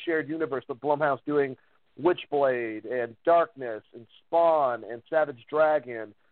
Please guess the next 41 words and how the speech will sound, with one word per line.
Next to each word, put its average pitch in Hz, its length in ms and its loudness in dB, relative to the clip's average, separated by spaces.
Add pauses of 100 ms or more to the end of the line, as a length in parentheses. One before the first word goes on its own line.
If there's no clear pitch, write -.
(120)
and 143 80 -2
a - 0 -
lot 160 180 4
of 151 60 -2
these 151 220 -8
characters, 156 640 -6 (480)
and 143 180 -10
kind 160 200 0
of 156 100 -4
take 170 180 -6
those 147 180 -4 (120)
sci-fi, 143 520 2
horror, 143 800 -2
eighties, 143 640 -8
nineties 131 600 -4 (300)
cinema 143 440 0
elements 131 500 0
and 123 160 -8
really 131 160 -2
kind 139 260 -4
of 117 140 -2 (460)
go 160 160 6
all 151 180 6
out. 147 320 4
But 123 260 -4 (380)
obviously, 156 640 -2 (320)
you 170 120 -8
know, 107 220 -6
watching 151 720 -2 (340)
the 143 60 -14
troubles 175 520 2
that, 143 320 2 (360)
you 156 120 -10
know, 120 340 -2
uh, 117 240 0
D 156 240 -14
C's 165 180 -10
having 151 640 0
to 160 80 -8
an 147 60 -8
extent 143 600 -4